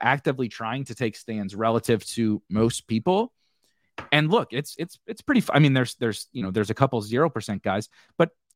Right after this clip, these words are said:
twelve percent, six percent, seventeen percent, seventeen percent, ten, seventeen, right? I mean, I have twenty-one Saquon, but that's 'cause he's my ninth overall player, and he go, he, he used to go in the third <laughs> round. So, of course, I'm a little bit higher on him. I, I've taken Najee just a couple times. I've taken Eckler just a couple times,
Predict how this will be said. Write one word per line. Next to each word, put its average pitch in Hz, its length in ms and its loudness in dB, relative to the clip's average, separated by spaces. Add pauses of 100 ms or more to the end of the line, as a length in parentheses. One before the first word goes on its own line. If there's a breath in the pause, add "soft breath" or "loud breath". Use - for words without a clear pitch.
(380)
twelve 135 220 0
percent, 180 340 -2
six - 200 -10
percent, 131 360 -4
seventeen 117 420 0
percent, 120 320 -2
seventeen 101 440 0
percent, 92 340 -4
ten, 98 380 0
seventeen, 98 600 -4 (100)
right? 113 220 -2 (420 soft breath)
I 123 40 0
mean, 127 120 6
I 127 40 4
have 127 100 0
twenty-one 123 460 0
Saquon, 104 500 -4
but 107 100 -6
that's 117 140 -4
'cause 113 100 -2
he's 107 120 -4
my 110 120 2
ninth 110 300 0
overall 107 300 0
player, 110 360 0
and 92 140 -4
he 92 120 -10
go, 87 380 -8
he, 110 200 -6
he 139 100 -2
used 123 240 -4
to 117 60 0
go 107 160 -2
in 101 80 0
the 98 60 -2
third 107 300 -2
<laughs> 147 180 0
round. 107 200 -2 (220 loud breath)
So, - 120 2
of 123 80 -2
course, 147 220 2
I'm 120 120 -4
a 113 40 -2
little 104 180 -2
bit 101 140 -6
higher 104 280 -2
on 101 120 0
him. 107 220 0 (420 loud breath)
I, 101 180 0
I've 107 200 2
taken 110 340 4
Najee 107 420 2
just - 320 -6
a 139 40 -2
couple 120 260 -2
times. 90 320 -10
I've 92 100 -10
taken 101 320 -6
Eckler 107 300 0
just 90 260 -12
a 123 40 -2
couple 123 240 -6
times, 92 380 -6